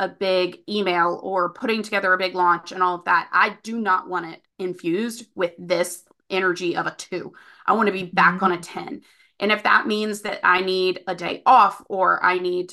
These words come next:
Speaker 1: to, you know, have another therapy session or whatever it is, or just listen to a, a manifestation podcast or something like that, then, then I'll do it and prioritize myself. And when we leave ourselves behind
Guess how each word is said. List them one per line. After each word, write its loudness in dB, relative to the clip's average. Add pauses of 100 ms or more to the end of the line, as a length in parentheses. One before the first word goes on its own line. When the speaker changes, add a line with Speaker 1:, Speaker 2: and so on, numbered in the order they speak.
(120)
Speaker 1:
to, -2
you -6
know, -2
have 4
another 2
therapy -2
session -6
or 0
whatever 4
it -8
is, -4
or -4
just -4
listen -4
to -4 (140)
a, 0
a 2
manifestation -4 (160)
podcast 2
or -4
something 0
like -8
that, -10
then, 0
then 0
I'll 4
do -6
it -14 (220)
and -2
prioritize 2
myself. -6 (220)
And -2
when 0
we 0
leave -2
ourselves 0
behind 0